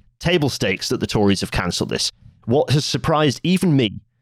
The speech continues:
I, I, I thought I was, you know, angry and cynical enough that it, nothing surprised me anymore about this, but they have, they're essentially proposing to, uh, and intend to get rid of all the safeguarding of, of the route. So they're not just cancelling it, but they're ensuring that it can be never, can never be built.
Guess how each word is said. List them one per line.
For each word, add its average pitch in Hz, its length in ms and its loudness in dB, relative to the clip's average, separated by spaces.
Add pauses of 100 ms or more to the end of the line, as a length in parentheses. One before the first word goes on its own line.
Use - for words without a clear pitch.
(260)
I, 117 180 2
I, - 200 -2
I 131 80 -2
thought 196 300 0
I 139 120 2
was, 113 300 0
you 120 40 4
know, 101 280 2
angry 120 400 2
and 110 120 4
cynical 113 380 0
enough 98 200 2
that - 120 2
it, 104 140 0
nothing 113 340 0
surprised 98 400 0
me 101 80 2
anymore 95 200 4
about 90 140 0
this, 98 120 -2
but 117 120 -4
they 139 140 2
have, 135 140 0 (320)
they're 117 180 0
essentially 165 420 0
proposing 117 520 2
to, 104 340 2 (240)
uh, - 160 -8
and 104 140 0
intend 143 500 2 (120)
to 104 220 4 (260)
get 165 140 0
rid 147 120 2
of 131 60 2
all 147 120 4
the 151 80 2
safeguarding 113 640 2
of, 98 100 2 (200)
of 101 160 -2
the 98 80 0
route. 143 240 4
So - 200 -6
they're 147 80 2
not 160 80 0
just - 120 -8
cancelling 127 400 0
it, 98 80 -2
but 120 80 0
they're 117 160 4
ensuring 117 500 4
that 110 140 4
it 113 180 -4
can 117 240 2
be 107 80 4
never, 101 220 4
can 110 400 2
never 107 160 4
be 98 100 2
built. 85 320 0